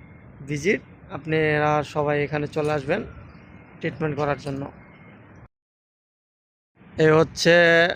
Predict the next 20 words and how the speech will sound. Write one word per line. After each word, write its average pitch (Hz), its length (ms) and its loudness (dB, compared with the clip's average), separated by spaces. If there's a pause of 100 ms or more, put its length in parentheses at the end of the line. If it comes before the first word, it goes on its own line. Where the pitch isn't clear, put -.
(140)
আজমান 160 280 -2
ইউনিভার্সিটি, 165 640 0 (1080)
এটার 160 240 2
মধ্যেই 160 560 4
আপনার 156 380 2 (1800)
ফ্রি 160 220 4 (100)
সার্ভিস 151 320 0 (100)
দেওয়া 160 240 4
হয়। 180 160 0 (480)
দেখেন 156 260 -2 (800)
বিশাল 180 420 4
বড়, 139 140 -2 (1400)
এই 165 200 0
মাথার 170 260 2 (100)
থেকে 170 220 2 (760)
ওই 165 160 4
মাথা 156 260 2
পর্যন্ত 151 340 0 (260)
পুরাটাই 156 500 2
হসপিটাল 156 480 -2